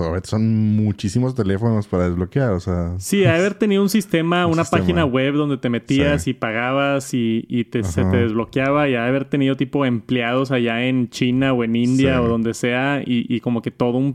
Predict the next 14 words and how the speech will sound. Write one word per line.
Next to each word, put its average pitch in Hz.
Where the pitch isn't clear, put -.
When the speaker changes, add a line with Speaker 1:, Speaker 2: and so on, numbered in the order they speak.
Speaker 2:
proceso 139
para 123
hacer 117
esto. 127
Speaker 1:
Sí. -
Speaker 2:
Encontró 123
ahí 135
un, 139
la 139
manera 120
de 131
hacerlo 156
y, 135
pues, -